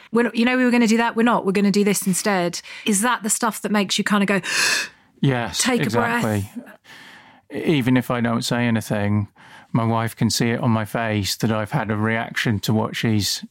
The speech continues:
Speaker 2: suggesting that we do.
Speaker 1: And how has it impacted on social relationships? Has it caused you to struggle?
Speaker 2: It probably contributed to the fact that my first marriage failed. And I don't think it impacts that much on my current relationship with my wife because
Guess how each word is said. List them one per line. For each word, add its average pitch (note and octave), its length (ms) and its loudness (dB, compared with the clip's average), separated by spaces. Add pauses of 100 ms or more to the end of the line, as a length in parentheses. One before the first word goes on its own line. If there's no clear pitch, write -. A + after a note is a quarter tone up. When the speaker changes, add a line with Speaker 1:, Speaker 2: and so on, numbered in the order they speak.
Speaker 2:
suggesting A2 600 0
that A2 100 0
we B2+ 140 -2
do. A2+ 320 -2 (220)
Speaker 1:
And B3 100 -2
how F4 260 0
has D#4+ 240 0
it B3 120 2
impacted A3 580 0
on F#3+ 220 4
social F#3 520 0
relationships? F#3 1000 0
Has G#3 200 -2
it - 560 -4
caused F#3+ 480 0
you F#3 160 2
to E3+ 160 -4
struggle? A3+ 640 -4 (440)
Speaker 2:
It C#3 140 -2
probably C3 360 0
contributed A#2 760 0
to - 80 0
the G#2+ 100 0
fact A2+ 260 -4
that B2+ 60 -2
my A2+ 180 0
first A2+ 400 -4
marriage A2 420 -2
failed. A2 600 -2 (420)
And B2+ 140 0
I D3+ 140 -2
don't D3 260 0
think D3+ 220 -2
it B2 100 2
impacts A#2+ 460 0
that B2+ 200 -2
much A#2+ 260 -2
on A#2 80 0
my A2 200 0
current A#2 500 -2
relationship A2 600 -2
with D#3+ 160 -6
my A2+ 140 0
wife A2 420 -2
because G#2+ 580 -4